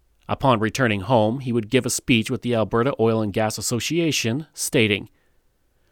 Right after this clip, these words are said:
"While a few years ago the British investor looked with suspicion on many of the Canadian investments, today he looks upon Canada and Alberta oil developments with the greatest of interest and anticipation."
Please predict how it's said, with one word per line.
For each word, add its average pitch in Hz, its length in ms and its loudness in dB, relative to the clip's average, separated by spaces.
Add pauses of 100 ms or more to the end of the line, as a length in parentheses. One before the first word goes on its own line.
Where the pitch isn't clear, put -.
(160)
"While 233 180 2
a 294 40 -2
few 277 220 2
years 143 320 2
ago 113 260 2
the 131 120 -2
British 127 320 -2
investor 131 500 0
looked 104 320 0
with 127 100 -4
suspicion 120 680 -2
on 117 180 -4
many 104 260 -2
of 113 120 -2
the 127 60 -6
Canadian 113 460 -2
investments, 131 640 0 (380)
today 214 300 6
he 214 120 0
looks 156 380 2
upon 143 380 -2
Canada 110 640 0
and 104 120 -6
Alberta 117 460 0
oil 123 240 4
developments 143 560 2 (340)
with 147 140 -8
the 208 100 4
greatest 185 440 0
of 170 100 -4
interest - 560 -4
and 127 180 0
anticipation." 98 800 -2